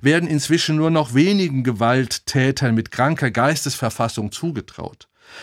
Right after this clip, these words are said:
Sie gelten als Ausgeburten einer zerrütteten Einbildungskraft. Wer so etwas tue, müsse verrückt sein.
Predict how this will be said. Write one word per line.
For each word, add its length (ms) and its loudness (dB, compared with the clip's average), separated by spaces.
Sie 160 -2
gelten 340 2
als 240 -2
Ausgeburten 880 2
einer 340 -2
zerrütteten 880 -2
Einbildungskraft. 1080 -2
Wer 140 2
so 140 4
etwas 320 -2
tue, 240 2
müsse 240 0
verrückt 440 0
sein. 340 -6